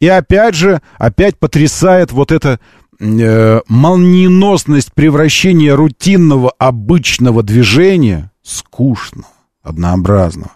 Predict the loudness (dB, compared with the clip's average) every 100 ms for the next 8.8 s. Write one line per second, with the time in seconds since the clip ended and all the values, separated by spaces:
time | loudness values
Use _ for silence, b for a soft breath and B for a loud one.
0 | _ B B B B -4 -2 0 0 -2
1 | -2 -4 -2 -2 0 0 0 -2 -2 -10
2 | -16 -20 _ _ -4 0 2 2 2 0
3 | -2 -8 -4 -2 -4 _ _ -6 -4 -4
4 | _ -2 -2 -2 0 0 2 2 2 2
5 | 0 -2 -8 _ b b b -4 0 0
6 | 0 0 2 2 2 0 -2 -8 _ _
7 | _ _ _ _ _ _ -12 -4 -2 0
8 | 0 0 -2 -6 -12 -10 -10 -12